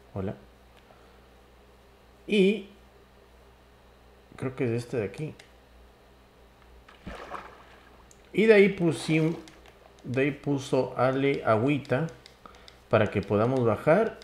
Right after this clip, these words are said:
Y de ahí ya me puse a, a modo Sky Niño de la Luz, a estar dándole luz a, Ah, poniendo luz, poniendo velas en todo mi-, antes de morir. O sea, est-, eh,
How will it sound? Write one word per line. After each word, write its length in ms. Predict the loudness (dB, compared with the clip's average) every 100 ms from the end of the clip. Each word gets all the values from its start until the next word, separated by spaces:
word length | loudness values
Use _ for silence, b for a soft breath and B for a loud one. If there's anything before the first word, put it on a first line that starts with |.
| -6
Y 320 | -2 -2 -6 -18 -20 -20 -20 -20 -20 -2
de 60 | 2
ahí 120 | 4
ya 100 | 4
me 120 | 2
puse 340 | -2 -4 2 2
a, 340 | 4 2 -2 B B B 0
a 120 | 0 0 -2
modo 400 | 2 4 8 6
Sky 340 | 6 2 2 4
Niño 260 | 2 2
de 80 | 4
la 120 | 4
Luz, 300 | 2 0 -2
a 80 | -2
estar 500 | -2 2 2 4 2
dándole 440 | 0 2 2 2 2
luz 360 | 2 0 0
a, 360 | 0 0 -2 -6 -14 -20 -20 -20 -20 -20 -20 b b b b b -6
Ah, 80 |
poniendo 340 | 2 4 8 6
luz, 180 | 6 2
poniendo 360 | 0 2 2
velas 300 | 2 4 4 4
en 140 | 0
todo 220 | 2 2
mi-, 120 | 0
antes 360 | 2 2 2 4
de 60 | 4
morir. 320 | 4 4 4
O 80 | 4
sea, 200 | 4 4
est-, 220 | 0 -6
eh, 200 | -8